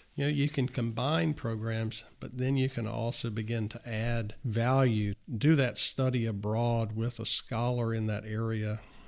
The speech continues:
Um, do undergraduate research with a scholar in that area. Be a co-author on a paper.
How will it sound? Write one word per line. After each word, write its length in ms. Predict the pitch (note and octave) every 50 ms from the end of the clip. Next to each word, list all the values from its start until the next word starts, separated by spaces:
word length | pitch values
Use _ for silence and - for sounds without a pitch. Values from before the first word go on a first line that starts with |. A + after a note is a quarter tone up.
| - - -
Um, 260 | A2+ A2+ A2 G#2+ A2
do 300 | G#2+ G#2+ C3+ C#3 D3 D3+
undergraduate 720 | B2+ B2+ B2+ B2 A#2 A2 A2+ A2+ A2+ A#2 A2+ - A#2 A2 -
research 720 | G#2+ G#2+ - - - - A#2 A#2 A#2+ A#2 - - - -
with 140 | B2 B2
a 80 | B2 -
scholar 600 | - - - - C3+ A#2+ B2 B2 B2+ B2 A#2+ A#2
in 160 | A#2+ A#2 A#2 A2+
that 180 | A2+ A2+ A#2
area. 440 | A#2+ A#2 A2+ A#2 A#2 A2+ G#2+ G#2+ A2 - - - - -
Be 100 | - F3
a 80 | F#3+ E3
co-author 800 | - - - D#3+ D3+ C#3 C3+ B2+ C3 C3 - - C3 B2+ B2 A#2+
on 120 | A#2+ A2+
a 60 | G#2+
paper. 600 | G#2+ - - B2 B2 B2+ B2+ - - - G2+ G#2